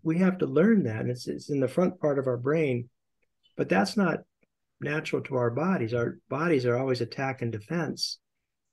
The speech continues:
So we have to learn peace.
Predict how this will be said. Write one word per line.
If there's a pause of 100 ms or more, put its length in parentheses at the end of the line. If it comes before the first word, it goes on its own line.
(140)
So (120)
we
have
to
learn (100)
peace.